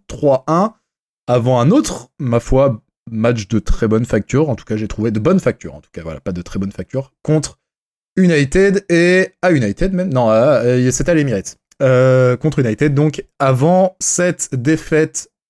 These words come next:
euh, contre Wolverhampton, deux un, il y a quoi, deux jours, deux soirs, oui, c'est ça, je crois. À l'heure où nous enregistrons, nous sommes le quatre février, donc ça doit être ça.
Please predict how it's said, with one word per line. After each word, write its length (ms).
euh, 180
contre 320
Wolverhampton, 920
deux 280
un, 220
il 60
y 60
a 60
quoi, 180
deux 140
jours, 260
deux 80
soirs, 260
oui, 140
c'est 100
ça, 140
je 80
crois. 220
À 80
l'heure 160
où 60
nous 200
enregistrons, 500
nous 100
sommes 160
le 60
quatre 160
février, 340
donc 140
ça 80
doit 160
être 120
ça. 260